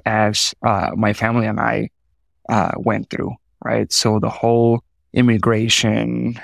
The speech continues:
uh, you know, uh, the immigrant journey, the whole, um, difficulties that we, the, that we encountered along the way to, you know, achieve the, the American dream or whatever that means for, you know, for everybody,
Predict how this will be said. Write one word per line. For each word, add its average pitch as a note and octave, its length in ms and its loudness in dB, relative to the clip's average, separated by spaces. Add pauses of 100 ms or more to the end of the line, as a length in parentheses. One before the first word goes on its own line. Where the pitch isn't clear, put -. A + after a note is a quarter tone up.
(100)
uh, G#2+ 300 0
you A2+ 140 0
know, A2 260 0 (320)
uh, - 180 -8
the A2 140 2
immigrant A#2 640 2
journey, A2 500 2
the G#2+ 140 2
whole, A#2+ 500 0 (380)
um, A2+ 800 -2 (1300)
difficulties A#2 800 2
that G#2+ 180 2
we, A2+ 500 -2
the, A2+ 280 0 (280)
that A2+ 100 0
we A#2 200 6
encountered A#2 840 0
along A#2 360 2
the A2 80 0
way B2 400 2
to, A#2 400 -2
you A#2 100 -2
know, A#2+ 220 2 (320)
achieve A#2+ 680 2
the, A2+ 180 4
the A#2+ 160 4
American A#2 500 2
dream A#2 340 4
or A2+ 140 4
whatever A#2+ 340 2
that A2+ 200 -4
means A2+ 320 -2
for, A2 260 2
you A2+ 120 0
know, A2 120 2
for - 200 0
everybody, A2+ 460 2